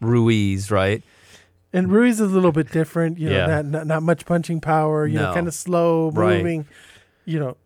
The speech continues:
Speaker 1: And who did
Speaker 2: And
Speaker 1: Ruiz even beat to win the, to beat, to win the
Speaker 2: Ah.
Speaker 1: heavyweight championship even, right?
Speaker 2: I feel like it was a really faded Evander Holyfield, but I'd,
Speaker 1: Yeah.
Speaker 2: I'd have to look that up.
Speaker 1: I think you're right. I
Speaker 2: Um,
Speaker 1: think you're right.
Speaker 2: Also, uh, Miguel Berchelt,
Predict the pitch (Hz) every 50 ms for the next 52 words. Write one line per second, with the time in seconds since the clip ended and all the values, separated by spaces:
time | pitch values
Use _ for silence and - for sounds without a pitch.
0 | _ - 110 107 139 170 180 - 151 139 139 135 135 131 104 113 123 110 110 101
1 | 110 113 104 - 113 101 107 104 101 98 98 98 92 - 107 95 92 107 104 98
2 | - 127 120 110 101 107 104 101 98 101 90 98 95 92 92 87 - - 98 90
3 | 82 78 85 87 - 92 82 85 85 80 78 78 78 80 82 85 90 92 98 -
4 | _ _ _ _ _ _ _ - - _ _ _ _ _ _ _ _ _ _ -
5 | - - - - - 180 190 190 190 180 139 131 127 131 117 135 160 175 170 160
6 | 147 - - 160 160 165 160 165 151 147 143 156 160 160 156 147 135 156 160 160
7 | 165 160 - 180 170 165 143 151 139 151 175 160 165 170 170 175 170 170 180 170
8 | - 170 151 151 156 147 - 160 143 127 127 123 127 120 - - 104 98 123 139
9 | 135 - 160 120 104 95 98 113 107 90 - 165 170 156 147 147 143 143 139 143
10 | 135 131 104 101 - 120 101 90 95 95 95 92 95 - _ _ _ _ _ _
11 | _ _ _ _ _ _ _ _ _ _ _ - 165 170 180 170 - 190 185 180
12 | 180 165 156 151 147 147 160 147 180 175 170 160 156 - - 175 170 175 190